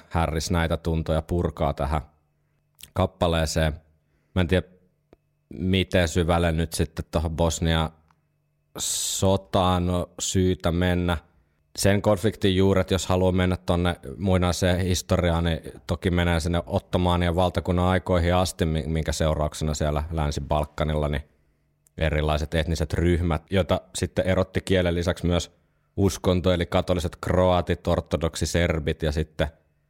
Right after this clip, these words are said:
just näiden, tän niinku turkkilaisten ottomaanien vaikutuksesta niin muslimivähemmistöjä täällä alueella,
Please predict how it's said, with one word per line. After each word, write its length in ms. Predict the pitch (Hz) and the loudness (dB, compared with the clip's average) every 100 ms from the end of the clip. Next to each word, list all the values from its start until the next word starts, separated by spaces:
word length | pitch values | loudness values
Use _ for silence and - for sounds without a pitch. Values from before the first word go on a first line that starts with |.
| _ _ - | _ _ -6
just 160 | 85 - | -6 0
näiden, 240 | 80 78 - - 64 | 0 0 -6 -14 -6
tän 200 | 85 78 | -2 -2
niinku 220 | 78 71 - | -2 -4 -6
turkkilaisten 800 | - 82 - - 85 78 - 87 | -2 -2 -4 -2 0 0 0 -2
ottomaanien 640 | 85 - 87 82 82 82 80 | -2 -2 0 0 0 0 0
vaikutuksesta 760 | 82 80 82 78 - 80 - | 0 0 -4 -4 -4 -4 -2
niin 200 | 80 80 - - - - _ | -2 -2 -6 -18 -20 -20 _
muslimivähemmistöjä 1800 | 90 90 90 92 87 85 - _ _ - 90 87 85 82 80 - 78 76 | -2 -2 -2 0 0 0 -2 _ _ -4 0 2 0 0 -4 -4 -2 -2
täällä 360 | - 82 82 85 | -2 0 2 0
alueella, 500 | 87 82 76 76 | 0 0 0 -2